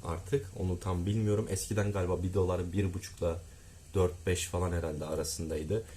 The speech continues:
Şimdi Kaç yapacaklar, nasıl olacak bilmiyorum ama Enis Kirazoğlu'nu, oyun, oyun videoları konusunda da Enis Kirazoğlu'nu beğeniyorum ben mesela. Onun videosunu izlemiştim. Son çıkan videolarında zaten başlığına yazmış. Oradan detaylı bilgi edinebilirsiniz.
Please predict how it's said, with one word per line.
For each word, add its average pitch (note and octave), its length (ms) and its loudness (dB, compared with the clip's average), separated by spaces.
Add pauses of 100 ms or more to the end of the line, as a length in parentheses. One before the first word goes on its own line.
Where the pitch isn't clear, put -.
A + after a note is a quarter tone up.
(120)
Şimdi G#2+ 640 4 (400)
Kaç G#2 240 0
yapacaklar, D#2+ 800 -4
nasıl F#2+ 240 0
olacak D#2 300 -2
bilmiyorum G2+ 420 4
ama G2 140 4
Enis G2 240 2
Kirazoğlu'nu, F#2+ 640 4
oyun, F#2 240 2 (220)
oyun F2 240 0 (300)
videoları E2+ 360 2
konusunda E2+ 440 -2
da E2 40 0
Enis E2 220 -4
Kirazoğlu'nu E2+ 480 0
beğeniyorum C#2+ 400 -2
ben C#2 80 -6
mesela. E2 400 -4 (300)
Onun G2+ 200 6
videosunu G2+ 420 4
izlemiştim. E2 520 -2
Son F2 200 0
çıkan D#2+ 320 -4
videolarında E2+ 300 0
zaten F2 340 0
başlığına E2 380 -2
yazmış. E2 460 -2 (420)
Oradan F#2+ 380 8
detaylı F2+ 320 2
bilgi F2+ 260 2
edinebilirsiniz. F2+ 640 0